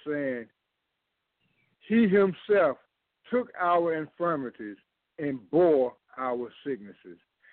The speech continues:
And when Jesus saw the great multitude about him, he gave a command to the, to depart to the other side. Then certain scribes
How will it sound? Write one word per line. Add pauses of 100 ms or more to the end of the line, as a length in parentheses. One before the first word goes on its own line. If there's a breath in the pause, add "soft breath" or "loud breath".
(140 soft breath)
And
when
Jesus (100)
saw (120)
the
great
multitude
about
him, (1000)
he
gave (280)
a
command (360)
to
the, (1120)
to
depart
to
the
other
side. (500 soft breath)
Then (120)
certain
scribes